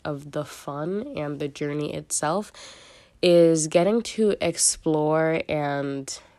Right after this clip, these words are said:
really, I guess, delve into what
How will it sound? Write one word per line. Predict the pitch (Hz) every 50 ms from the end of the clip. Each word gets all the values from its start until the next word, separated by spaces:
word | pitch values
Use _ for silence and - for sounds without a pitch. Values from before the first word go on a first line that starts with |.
| _ - -
really, | 165 170 185 190 196 202 202 202 208 202 202 196 196 - _ _ _ - _ _ _ _ _ _ _ _ _ _ _ _ _ _ _ _ _ _ _ _ _ -
I | 185 196
guess, | 190 247 285 320 320 - - - - - _ _ _ - 156
delve | 151 175 170 175 185 175 170
into | - 160 165 180 175 - - - 160 151 151 147 147 160 156 147 - _ -
what | - - 160 151 156 156 160 170 165 160 160 160 160 160 - -